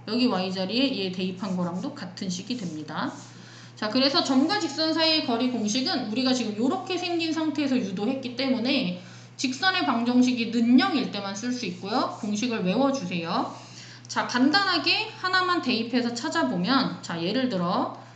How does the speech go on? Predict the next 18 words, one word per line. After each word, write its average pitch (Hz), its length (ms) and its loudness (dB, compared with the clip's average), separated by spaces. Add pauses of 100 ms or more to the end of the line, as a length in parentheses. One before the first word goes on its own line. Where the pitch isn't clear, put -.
(160)
뭐 180 160 -6
이엑스 254 500 -2
플러스 254 720 -2
삼 277 300 0
와이 269 400 2
플러스 285 520 -4
칠은 302 420 0
영이라는 214 680 0
직선이 196 400 -6
있고 170 520 -6 (220)
아무렇게나 220 420 -4
써볼게. 233 600 -4 (320)
자, 190 160 -4
점은 254 400 4
마이너스 226 500 4
일, 294 160 0
팔이라고 214 1080 -2
해볼게요. 247 760 -2